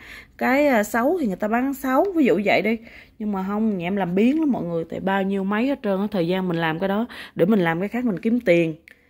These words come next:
À, chứ không phải là, là, là riêng cái này không. Cho nên là cái chuyện mà sửa chữa là không bao giờ có. Máy là zin từ bên Nhật về, là người ta giao cho nhà em là giao sống rồi. Ừ, cho nên là chỉ về việc là như vậy rồi mình bán thôi.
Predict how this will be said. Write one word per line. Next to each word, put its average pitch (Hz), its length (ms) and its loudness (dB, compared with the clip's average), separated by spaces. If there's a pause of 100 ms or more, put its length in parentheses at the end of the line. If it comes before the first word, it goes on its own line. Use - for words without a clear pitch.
(300)
À, 196 220 -6
chứ 233 160 0
không 226 140 0
phải 175 180 0
là, 196 200 2
là, 160 340 0
là 151 340 -4
riêng 196 300 0
cái 240 80 0
này 190 160 0
không. 196 280 0 (480)
Cho 190 60 -10
nên 196 200 0
là 160 380 2
cái - 260 -10
chuyện 156 320 -2
mà 151 240 -4 (340)
sửa 175 220 0
chữa 143 320 2
là 226 120 -2
không 185 200 -6
bao 185 100 -4
giờ 160 160 0
có. 196 440 -6
Máy 196 260 -2
là 233 100 0
zin 175 220 -2
từ 170 120 2
bên 165 200 -2
Nhật 151 200 -8
về, 147 280 -4 (300)
là 147 180 -6
người 143 80 -6
ta 170 280 0 (360)
giao 190 300 4
cho 185 160 -6
nhà 151 140 -6
em 160 140 -8
là 156 60 -8
giao 165 220 -6
sống 190 300 -6
rồi. 143 240 -4 (480)
Ừ, 143 120 -14 (200)
cho 170 100 -6
nên 165 160 -8
là 147 100 -6
chỉ 151 180 -2
về 165 260 2
việc 135 280 -2
là 143 140 -4
như 170 220 -6
vậy 127 200 0
rồi 143 120 -2
mình 139 160 -6
bán 190 300 -2
thôi. 185 320 2